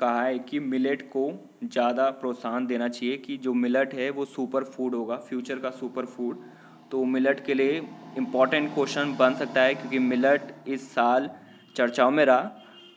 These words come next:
तो इसी से सवाल मैंने लिया है, theme for National Conference on Millet twenty twenty-two is, तो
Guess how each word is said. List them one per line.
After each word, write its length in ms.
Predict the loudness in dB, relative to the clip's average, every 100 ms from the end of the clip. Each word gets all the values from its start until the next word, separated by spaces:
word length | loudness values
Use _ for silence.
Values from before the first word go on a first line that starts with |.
| 0
तो 280 | 4 4 2
इसी 200 | 0 0
से 120 | 0
सवाल 300 | 4 8 8
मैंने 160 | 8 6
लिया 220 | 6 6
है, 140 | 4 0 -2
theme 300 | 0 0 2
for 180 | 4 6
National 460 | 6 4 2 -2 2
Conference 560 | 2 2 2 2 2 2
on 180 | 2 2
Millet 260 | 4 2 2
twenty 260 | 0 0 0
twenty-two 420 | 2 2 0 -2 -2 -4
is, 60 | -8 -18 -16
तो 100 | -8